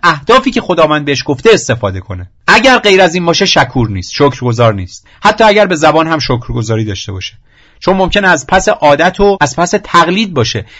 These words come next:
ولی انسانی که حقیقتاً شکوره، علاوه بر شکر زبانی، شکر عملی هم داره، یعنی استفاده می‌کنه در خوشی‌ها، آسایش‌ها، گشایش‌ها از نعمتش برای اون اهدافی که خود خداوند صاحب این نعمات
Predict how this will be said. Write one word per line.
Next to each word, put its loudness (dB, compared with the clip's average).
ولی 0
انسانی -4
که -8
حقیقتاً -4
شکوره، -2
علاوه 4
بر 0
شکر -6
زبانی، -2
شکر -6
عملی -2
هم -4
داره، 2
یعنی 0
استفاده 0
می‌کنه -2
در 0
خوشی‌ها، 2
آسایش‌ها، 2
گشایش‌ها 4
از 2
نعمتش 0
برای 2
اون -6
اهدافی 2
که -4
خود 2
خداوند 0
صاحب 0
این -4
نعمات 2